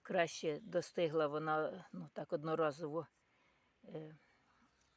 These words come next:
чи я це вже пізніше почала вибирати, але ягоди всі стиглі. Так що не знаю, як чорна, а як червона, думаю, зірву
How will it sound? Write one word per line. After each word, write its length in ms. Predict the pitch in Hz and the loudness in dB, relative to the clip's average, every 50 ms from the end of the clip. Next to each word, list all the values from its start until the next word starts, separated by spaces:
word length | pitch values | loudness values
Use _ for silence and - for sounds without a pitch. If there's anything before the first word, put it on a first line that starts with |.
| _ - | _ -12
чи 140 | - - | -4 0
я 200 | 156 151 160 151 | 4 6 6 4
це 160 | - - 165 147 | 4 2 0 0
вже 140 | 135 147 | 0 -2
пізніше 560 | 139 - - 143 135 170 185 170 - - 160 131 | -8 -6 -6 -6 -2 -2 -2 -2 0 -2 -2 -2
почала 480 | - - 160 147 - - 156 156 151 | -2 -4 -4 -4 -2 0 0 0 2
вибирати, 520 | 147 151 143 151 135 156 190 196 - - 151 | 0 0 0 0 2 2 2 2 2 -2 -2
але 220 | 143 147 151 151 | -2 -2 -4 -4
ягоди 400 | 143 156 160 156 151 147 151 160 | 0 0 0 0 0 -4 -8 -8
всі 200 | 143 - - 151 | -10 -8 -10 -10
стиглі. 440 | - - - 202 190 185 175 160 - _ _ _ _ _ - - - _ _ | -10 -4 -2 -2 -2 0 -4 -6 -8 _ _ _ _ _ -20 -20 -20 _ _
Так 180 | - 170 147 127 | -10 -8 -8 -8
що 220 | - - 170 160 | -8 -2 -2 -2
не 120 | 156 160 156 | 0 0 0
знаю, 180 | 147 165 151 | 0 0 0
як 100 | 151 - | 0 -2
чорна, 360 | - - 202 196 180 175 156 | -2 0 0 0 0 0 -2
а 40 | 143 | -2
як 160 | 147 139 127 | -4 -4 -6
червона, 540 | - - - 160 151 151 175 170 160 151 135 - _ _ _ - - - _ _ _ _ _ _ - - - - | -8 -6 -6 -4 -2 0 -2 -2 -2 -4 -8 -10 _ _ _ -20 -20 -20 _ _ _ _ _ _ -18 -18 -16 -12
думаю, 520 | 165 165 160 151 147 143 143 147 151 147 - - - - - - - - - | -8 -6 -4 -4 -2 -2 -2 -4 -6 -6 -10 -16 -20 -20 -20 -20 -20 -18 -16
зірву 480 | - 143 139 170 151 156 156 170 175 | -12 -6 -2 -2 -2 0 0 -2 -4